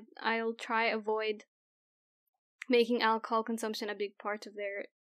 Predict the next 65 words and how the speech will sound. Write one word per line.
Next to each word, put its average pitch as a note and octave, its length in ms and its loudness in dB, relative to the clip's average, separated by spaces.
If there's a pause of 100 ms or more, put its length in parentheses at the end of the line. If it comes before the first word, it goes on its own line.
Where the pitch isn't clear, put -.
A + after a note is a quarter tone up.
younger G#3 420 -4
lives. G3+ 320 -2
So - 80 0
even, B3 300 4 (220)
I B3+ 80 4
think C4+ 180 6
if C#4 100 -2
I B3 100 8
were A#3+ 160 6
to B3 100 -12
have A3+ 160 -2
kids, A3 200 -4
I'd G3+ 200 0
stop G3+ 260 -6
drinking G3+ 460 -10 (440)
as G#3 180 -6
well F#3+ 320 0
during, G3 560 -8
even, G#3 240 -6
like, G3+ 180 -10
during G#3 220 -6
the G3 80 -6
weekends G3+ 480 -8
or G#3 60 -10
stuff. G#3 240 -8 (360)
I'd A3 100 -2
just, A3 140 -6
like, A3 100 -2
avoid G#3 460 -2 (540)
have, A3+ 220 0 (180)
so, - 200 0 (140)
so, - 140 -6
'cause - 140 -4
something C4 240 8
I A#3 140 6
said A3+ 180 4
I G#3+ 120 6
liked G#3 260 4
was G3+ 100 -6
that - 140 -2
how G#3 200 4
alcohol G#3 360 2
wasn't G3+ 320 0
a G#3 40 -2
day-to-day G3+ 460 -4
thing G3 220 -10
in G3 120 -6
my G3+ 160 -2
household. G#3 520 -6 (320)
So A3+ 120 0
I'd G#3+ 160 6
want A3+ 240 4
it A#3 120 -4
to A3+ 100 -12
be A3 140 -6
something G#3 340 -2
as G#3 220 -4
well G#3 200 4
for G#3 200 -6
them G3 200 0
where F#3 100 -4
it's, G#3+ 160 -8
like, G3+ 140 -8
just - 300 -8
a, F#3 140 -4